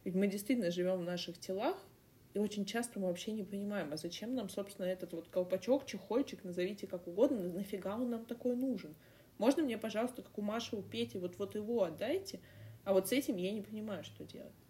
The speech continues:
Но вы же понимаете, друзья, что так невозможно. Так невозможно построить здоровые отношения ни с кем, друзья,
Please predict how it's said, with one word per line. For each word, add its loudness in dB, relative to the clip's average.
Но 4
вы 6
же 2
понимаете, -2
друзья, -8
что -12
так -10
невозможно. 0
Так -10
невозможно 2
построить -2
здоровые 4
отношения -2
ни 4
с -10
кем, -10
друзья, -18